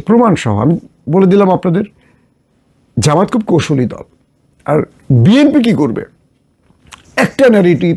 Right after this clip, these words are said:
তৈরি করবে, ওরা একাত্তরের বিরোধী। ভাই রে, আওয়ামী লীগ এই কথা বলেই তো খাইতে পারে না, আওয়ামী লীগের বাজার শেষ।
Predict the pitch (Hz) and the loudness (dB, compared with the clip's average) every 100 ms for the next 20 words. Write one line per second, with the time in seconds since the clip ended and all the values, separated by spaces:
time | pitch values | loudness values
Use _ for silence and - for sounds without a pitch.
0 | - 151 135 117 - - _ - - 190 | -2 -2 -2 -4 -10 -14 _ -20 -2 2
1 | 220 190 202 185 196 180 135 131 127 131 | 2 2 -2 -2 -2 0 0 -2 -2 -2
2 | 107 131 208 185 127 165 170 175 180 190 | -2 -2 0 -2 -2 -2 2 2 2 2
3 | 180 190 160 175 170 190 285 302 165 156 | 0 0 -2 -2 0 0 0 -2 0 2
4 | 175 143 143 147 170 170 170 156 151 143 | 2 0 0 0 0 0 0 0 -2 -2
5 | - 123 | -6 -16